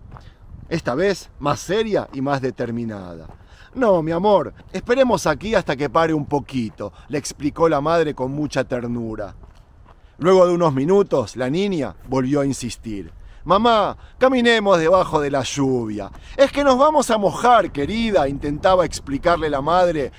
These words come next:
el motivo de su negativa. "No, mamá", siguió empecinada la hija, "no es lo que me dijiste esta mañana". "¿Esta mañana?", se sorprendió la madre. "¿Cuándo te dije que podríamos correr debajo de la lluvia sin mojarnos?".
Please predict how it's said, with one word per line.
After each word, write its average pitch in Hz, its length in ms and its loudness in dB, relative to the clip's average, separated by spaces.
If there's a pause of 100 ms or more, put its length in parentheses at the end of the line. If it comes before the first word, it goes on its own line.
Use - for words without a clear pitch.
el 143 140 -2
motivo 151 440 -2
de 139 100 -2
su 135 180 -8
negativa. 107 840 -6 (320)
"No, 233 240 4
mamá", 175 460 2
siguió 165 340 -2
empecinada 151 640 -2
la 135 160 -2
hija, 113 400 -8 (220)
"no 302 140 4
es 190 140 2
lo 156 140 2
que 160 100 -6
me 156 120 -4
dijiste 147 580 -6
esta 143 300 -4
mañana". 117 680 -8 (480)
"¿Esta 202 280 -2
mañana?", 143 540 -2
se - 120 -14
sorprendió 123 500 -6
la 120 120 -4
madre. 160 480 0 (300)
"¿Cuándo 302 280 4
te 196 140 2
dije 170 280 -2
que 135 120 -4
podríamos 160 720 0 (180)
correr 185 420 2
debajo 160 400 2
de 147 100 0
la 139 140 -2
lluvia 196 440 -2
sin 151 220 -4
mojarnos?". 120 920 -4